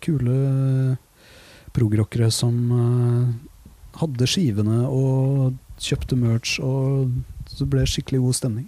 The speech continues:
Det var, var en opplevelse. Og derfra så, da, da skulle vi kjøre til Tromsø, og da stoppet vi i Karesuando, som er, eh, på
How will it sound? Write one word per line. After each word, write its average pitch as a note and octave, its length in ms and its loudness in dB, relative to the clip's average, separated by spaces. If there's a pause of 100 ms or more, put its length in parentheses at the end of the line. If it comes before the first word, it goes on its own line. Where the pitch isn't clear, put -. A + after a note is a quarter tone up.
Det D3 80 0
var, C3 260 2 (600)
var E3+ 80 2
en D3 80 2
opplevelse. A2+ 400 0 (1120)
Og C#3+ 500 4
derfra F3 400 2
så, D#3+ 220 2 (640)
da, C#3+ 160 4 (240)
da C#3 280 2
skulle C#3 200 0
vi B2+ 80 0
kjøre B2 140 2
til C#3 100 2
Tromsø, C#3 320 2 (400)
og F3+ 80 -2
da D#3 120 4 (260)
stoppet C3+ 360 -2
vi C3+ 180 0
i C3 300 2
Karesuando, C#3 600 0 (1200)
som C3 180 -2
er, G2 400 0
eh, A2 480 2
på A#2+ 180 0